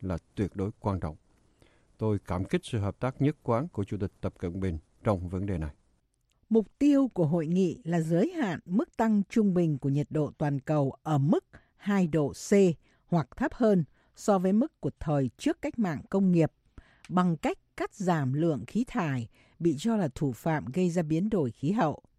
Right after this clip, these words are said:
Speaker 2: Cơ quan khí hậu của Liên Hiệp Quốc cho biết nhiệt độ trung bình toàn cầu sẽ tăng một độ trong năm nay.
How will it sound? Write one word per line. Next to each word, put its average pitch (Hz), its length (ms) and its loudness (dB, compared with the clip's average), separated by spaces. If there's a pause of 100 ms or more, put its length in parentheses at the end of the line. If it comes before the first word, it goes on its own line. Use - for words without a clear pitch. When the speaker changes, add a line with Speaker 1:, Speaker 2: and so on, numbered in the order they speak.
(480)
Speaker 2:
Cơ 185 180 4
quan 170 260 0
khí 175 180 0
hậu 233 160 0
của - 140 -6
Liên 165 180 0
Hiệp 156 240 -2
Quốc 214 240 0
cho 185 140 0
biết 180 280 -2 (100)
nhiệt 165 200 -4
độ 147 260 0
trung 190 260 0
bình 143 180 0
toàn 131 300 -2
cầu 139 340 0 (220)
sẽ 165 200 -6
tăng 180 420 -2
một 156 300 0
độ 143 340 -2
trong 160 240 -2
năm 147 180 0
nay. 147 240 0